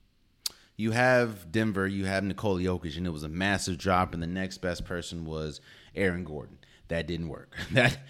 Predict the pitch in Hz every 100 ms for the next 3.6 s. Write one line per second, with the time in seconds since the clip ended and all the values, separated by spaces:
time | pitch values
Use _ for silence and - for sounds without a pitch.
0 | - - 90 98 95 92 101 76 90 101
1 | 101 104 95 92 90 95 95 98 92 90
2 | 82 82 82 92 92 85 90 80 82 78
3 | 69 67 - - -